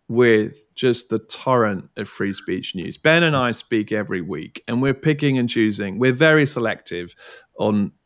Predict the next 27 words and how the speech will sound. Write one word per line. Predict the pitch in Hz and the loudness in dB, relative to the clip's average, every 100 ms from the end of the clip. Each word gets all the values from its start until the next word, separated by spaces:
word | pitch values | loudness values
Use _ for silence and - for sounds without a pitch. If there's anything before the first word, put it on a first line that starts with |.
| - | 2
items | 120 113 110 101 | 4 4 -2 -4
that | |
we | 104 | -4
want | 107 104 | -4 -4
to | |
talk | 98 113 107 | -4 -4 -4
about, | 98 92 92 - | -6 -4 -6 -6
and | 104 | -6
certainly | - 127 101 98 101 | 0 0 0 -2 -2
we | 110 151 | 2 2
don't | 147 117 110 101 | 4 2 0 -4
cover | - 95 92 | -8 -6 -6
the | 90 | -6
whole | 107 104 | -6 -6
of | 92 | -4
the | |
newsletter. | 101 113 107 95 87 - | 2 4 4 0 -6 -8
The | 98 | -4
newsletter | 110 117 110 104 104 101 | -2 -2 -2 -4 -4 -6
has | 98 95 - _ 113 | -6 -8 -12 _ -4
many, | 117 120 123 117 110 | 0 4 4 6 4
ma-, | 107 101 | 2 0
many | - 131 127 | 0 2 4
more | 110 98 85 | 2 0 -4
items. | 87 - 73 80 - - - _ _ | -8 -10 -12 -12 -14 -18 -20 _ _
You're | 135 175 175 | 8 10 10
also | 143 123 - 117 107 107 | 10 6 2 0 2 0